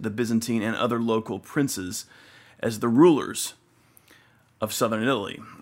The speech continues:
and how they ultimately conquered the Muslim emirate of Sicily, bringing Sicily back into the orbit of Christendom after some two centuries of Arab domination.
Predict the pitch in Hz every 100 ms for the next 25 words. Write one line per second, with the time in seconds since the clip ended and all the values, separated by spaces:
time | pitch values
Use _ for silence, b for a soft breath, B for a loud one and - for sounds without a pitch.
0 | - 113 117 113 117 117 113 117 120 123
1 | 95 110 - 127 113 120 107 107 113 120
2 | 117 113 107 131 120 110 110 - 110 -
3 | 160 147 98 76 - - _ B B B
4 | B B 123 131 120 113 - 165 - 123
5 | 120 113 110 110 - 117 120 107 113 110
6 | 107 101 - 156 147 104 76 - - b
7 | b b b b b - 110 110 104 131
8 | 113 - 131 113 151 143 - 98 - -
9 | - 104 - 107 113 104 110 104 104 104
10 | 123 - 110 -